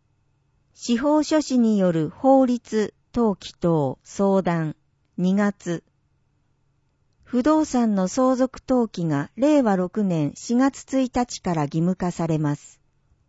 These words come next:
日時、一、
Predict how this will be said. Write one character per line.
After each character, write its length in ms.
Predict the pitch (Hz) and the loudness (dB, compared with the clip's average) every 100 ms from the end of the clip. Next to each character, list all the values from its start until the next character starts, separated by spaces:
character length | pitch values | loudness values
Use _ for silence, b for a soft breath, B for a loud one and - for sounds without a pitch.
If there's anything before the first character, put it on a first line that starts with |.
| _ _ _ _ _ _ _ | _ _ _ _ _ _ _
日 340 | 262 294 247 | 0 0 -2
時、 220 | 175 160 - _ _ _ _ - | -2 -4 -6 _ _ _ _ -10
一、 420 | 185 - 226 | -10 -6 -6